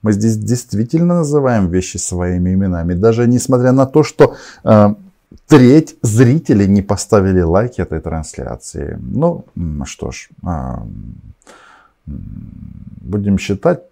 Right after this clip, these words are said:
кто лайк не поставил, тот агент Кремля. А кто не подписался на канал, тот вообще,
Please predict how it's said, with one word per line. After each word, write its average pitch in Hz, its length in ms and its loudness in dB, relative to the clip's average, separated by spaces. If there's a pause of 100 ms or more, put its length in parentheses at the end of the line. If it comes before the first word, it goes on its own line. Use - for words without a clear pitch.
(160)
кто 101 460 2
лайк 107 520 4
не 101 140 2
поставил, 180 800 2
тот - 420 -2
агент 95 540 -2
Кремля. 80 680 -4
А 101 140 2
кто 117 300 0
не 98 160 2
подписался 95 840 -4
на 85 200 -4
канал, 117 680 -2
тот 120 360 -2
вообще, 90 580 -4